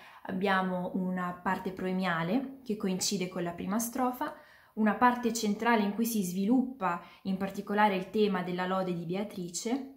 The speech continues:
che, eh, coinvolge la seconda, la terza e la quarta strofa, e infine abbiamo un congedo conclusivo,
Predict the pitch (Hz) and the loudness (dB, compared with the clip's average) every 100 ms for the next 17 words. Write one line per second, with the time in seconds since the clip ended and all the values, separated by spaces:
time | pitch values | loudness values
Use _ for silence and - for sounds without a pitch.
0 | - 214 180 185 185 180 202 185 180 185 | -4 0 0 -2 -6 -6 -2 -2 0 0
1 | 190 180 180 180 - 185 226 214 190 180 | 0 -2 -4 -4 -6 0 4 4 4 0
2 | 180 190 165 - - 170 - 180 - 175 | -2 -4 -4 -8 -8 -6 -4 -6 -4 -6
3 | 165 233 233 - 170 165 226 233 - - | -4 -4 -4 -4 -6 -4 -8 -8 -16 -20
4 | - 262 294 254 233 233 196 202 185 190 | -2 2 4 6 6 6 2 0 0 0
5 | 196 202 208 214 214 208 185 185 180 196 | 0 0 2 2 4 2 2 0 -2 -2
6 | 202 190 202 180 175 165 175 | -4 -2 -4 -4 -6 -6 -6